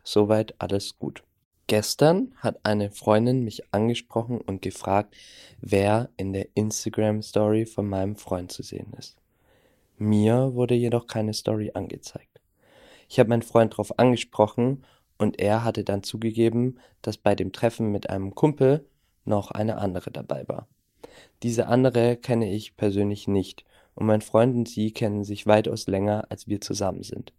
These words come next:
Er und sie haben weder eine romantische noch sexuelle Vergangenheit, jedoch war sie damals wohl nicht erfreut,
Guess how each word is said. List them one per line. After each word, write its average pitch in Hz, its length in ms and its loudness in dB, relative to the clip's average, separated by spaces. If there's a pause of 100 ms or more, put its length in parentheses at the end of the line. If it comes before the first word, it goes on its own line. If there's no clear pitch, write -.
(760)
Er 110 180 6
und 117 140 4
sie 117 240 0
haben 101 240 2
weder 110 420 2
eine 101 160 -4
romantische 117 800 2 (420)
noch 107 200 4
sexuelle 104 540 0
Vergangenheit, 95 800 -4 (420)
jedoch 117 320 2
war 113 140 2
sie 110 160 -4
damals 110 460 2
wohl 98 100 -2
nicht 113 240 -2
erfreut, 110 640 -2